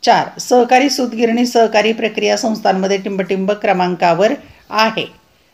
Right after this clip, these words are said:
उत्तर आहे दुसऱ्या क्रमांकावर आहे. पाच,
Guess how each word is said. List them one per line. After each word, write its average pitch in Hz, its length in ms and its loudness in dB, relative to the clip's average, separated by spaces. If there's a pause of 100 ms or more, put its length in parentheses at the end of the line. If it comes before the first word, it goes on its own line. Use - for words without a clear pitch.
(140)
उत्तर 190 300 0
आहे 185 260 0
दुसऱ्या 196 680 0
क्रमांकावर 175 800 0 (100)
आहे. 214 300 -4 (1600)
पाच, 190 320 -2